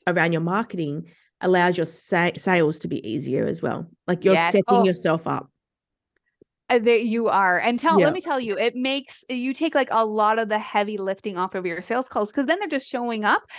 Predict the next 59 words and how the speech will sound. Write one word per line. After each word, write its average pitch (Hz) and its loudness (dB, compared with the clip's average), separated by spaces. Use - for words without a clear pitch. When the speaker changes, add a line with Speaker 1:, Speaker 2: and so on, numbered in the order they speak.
Speaker 2:
They 285 4
just 349 0
want, 285 0
like, 208 0
validation. 208 0
They 226 2
wanna 214 -6
hear, 277 -2
they 240 -4
wanna 220 -4
get 220 -4
the, 202 0
the 196 -2
details. 269 -2
There 277 4
is 262 0
nothing 269 0
better 220 0
than 214 -6
a 196 0
hell 202 -4
yes 185 -4
client 185 -4
ahe-, 185 -2
ahead - -4
of 208 -4
time 240 -2
where 220 0
you 180 -8
Speaker 1:
Yeah. 226 -4
Speaker 2:
didn't 277 0
even 262 0
need 254 -2
the 247 0
call 247 0
because 240 -2
they 262 0
were 254 0
Speaker 1:
Yeah. 254 6
Speaker 2:
already 262 2
yes. 285 0
They're 254 -4
like, 247 -2
"Oh 302 -2
yeah, 294 2
I 254 2
just 262 -8
wanted 247 -8
to 214 -8
work 208 -8
together. 190 -2
We 180 -6
just - -18
wanted 202 -2
to 190 -2
figure 190 -4
out 170 -2
the 165 -6
dates." 156 -6